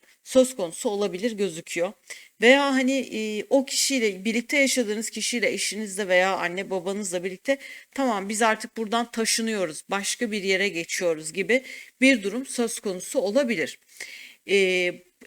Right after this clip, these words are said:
emlak gayrimenkul işleriniz varsa bu dönemde sevgili kova burçları, dikkatli olmakta fayda var. Alım satım yaparken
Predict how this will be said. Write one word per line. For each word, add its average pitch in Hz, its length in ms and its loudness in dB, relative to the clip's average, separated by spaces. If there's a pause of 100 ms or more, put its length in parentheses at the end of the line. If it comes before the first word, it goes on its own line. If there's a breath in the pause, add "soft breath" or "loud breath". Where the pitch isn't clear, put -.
emlak 240 480 2
gayrimenkul 269 640 4
işleriniz 254 600 2
varsa 247 420 0
bu 190 100 -8
dönemde 190 560 -2
sevgili 175 440 0
kova 190 380 -2
burçları, 185 440 -2 (360 loud breath)
dikkatli 240 500 -2
olmakta 220 440 -2
fayda 185 400 -2
var. 220 220 -2 (100)
Alım 196 260 0
satım 233 400 -6
yaparken 190 720 -2